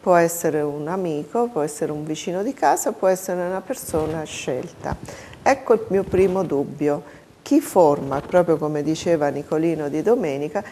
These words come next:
ci vogliono persone formate. È vero che sono persone ben predisposte, predisposte ad avere un momento empatico di relazione, ma devono essere anche persone formate con competenza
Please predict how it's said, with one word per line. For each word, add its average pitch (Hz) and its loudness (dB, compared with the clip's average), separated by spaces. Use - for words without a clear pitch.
ci - -2
vogliono 175 2
persone 185 -2
formate. 156 -2
È 139 -2
vero 185 2
che 156 -4
sono 156 -4
persone 170 0
ben 180 2
predisposte, 165 2
predisposte 185 4
ad 156 4
avere 165 6
un 151 0
momento 165 0
empatico 156 2
di 165 0
relazione, 190 2
ma 214 4
devono 175 4
essere 175 2
anche 165 0
persone 151 -2
formate 165 -2
con 180 -2
competenza 175 -2